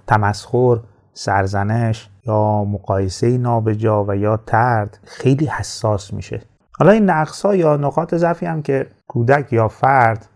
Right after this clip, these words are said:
بابتش احساس شرم می‌کنه، می‌تونه احساساتش مثل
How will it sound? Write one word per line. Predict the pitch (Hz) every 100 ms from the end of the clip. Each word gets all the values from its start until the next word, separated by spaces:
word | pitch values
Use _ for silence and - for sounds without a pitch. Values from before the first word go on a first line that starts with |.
| -
بابتش | 110 123 139 120
احساس | 107 - 101 -
شرم | - - 101 101
می‌کنه، | 101 104 104 127 123 117 - - -
می‌تونه | 127 135 127 127 127 -
احساساتش | 131 120 123 120 143 147 147 -
مثل | 131 - 131 127